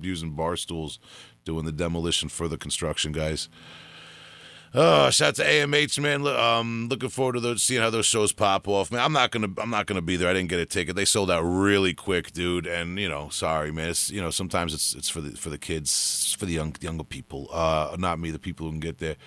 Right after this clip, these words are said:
But, um, Dave, any other shows coming up you saw? Anything you're looking forward to? Any collector's items coming out?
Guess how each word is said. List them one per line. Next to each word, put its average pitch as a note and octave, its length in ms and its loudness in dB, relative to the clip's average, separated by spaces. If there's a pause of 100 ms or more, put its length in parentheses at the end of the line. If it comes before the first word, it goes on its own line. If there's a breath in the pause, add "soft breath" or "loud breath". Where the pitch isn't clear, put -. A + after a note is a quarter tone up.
(400 loud breath)
But, A2+ 280 6
um, A2+ 500 2
Dave, C#3+ 240 0
any C#3+ 180 2
other D3 140 2
shows C3 260 2
coming C3+ 280 0
up C3+ 100 2
you B2 60 -4
saw? D#3 200 4
Anything C3+ 280 0
you're A#2+ 80 2
looking A2 180 -2
forward C3 300 2
to? D3 240 2
Any G2+ 100 0
collector's G#2+ 460 0
items A2+ 240 2
coming B2 260 0
out? B2+ 220 -2